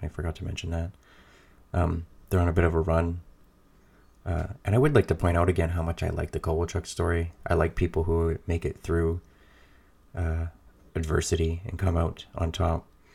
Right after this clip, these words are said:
And when you look at him, he just, you, c-, you know, he scored that overtime goal the other night, and just the look on his face, how happy he was, and the city embracing him and all that.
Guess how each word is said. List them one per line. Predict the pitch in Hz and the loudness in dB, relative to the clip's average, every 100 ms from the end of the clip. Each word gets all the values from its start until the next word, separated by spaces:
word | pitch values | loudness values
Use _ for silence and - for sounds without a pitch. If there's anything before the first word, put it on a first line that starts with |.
| - - _ _ _ _ | -20 -20 _ _ _ _
And | 98 | 4
when | 92 | 6
you | 98 | 8
look | 101 | 8
at | 85 | 8
him, | 90 85 | 4 2
he | 85 | -2
just, | 82 85 - - _ - - | 2 0 0 -12 _ -20 -10
you, | 104 - | -10 -10
c-, | - | -4
you | 95 87 | 2 2
know, | 85 | 2
he | 82 | 0
scored | 95 - 80 | -2 0 -2
that | 80 | 0
overtime | 78 87 87 92 87 | 0 0 0 -2 0
goal | 87 90 87 | 0 0 0
the | 92 | 0
other | 90 | 0
night, | 87 98 | 0 -4
and | 92 92 | -6 -8
just | 101 - 104 | -8 -8 -2
the | 87 | 0
look | 85 85 | 0 -2
on | 85 | -2
his | 80 | -4
face, | - - - - - - - | -4 -4 -4 -8 -12 -20 -10
how | - 82 | -4 -2
happy | 85 85 82 | -2 -4 -6
he | 82 | -6
was, | 80 85 80 85 | -6 -4 -4 -4
and | 82 78 | -6 -6
the | - | -4
city | - 80 78 | -2 -2 -2
embracing | 80 - 87 - 82 | -4 -4 -6 -6 -6
him | 82 | -4
and | 80 | -4
all | 80 | -4
that. | 78 78 | -4 -4